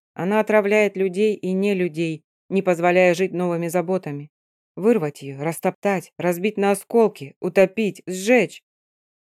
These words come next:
Про огонь как раз и снилось зайчику.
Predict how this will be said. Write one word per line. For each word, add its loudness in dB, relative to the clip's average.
Про 0
огонь 2
как 0
раз 0
и -6
снилось -6
зайчику. -8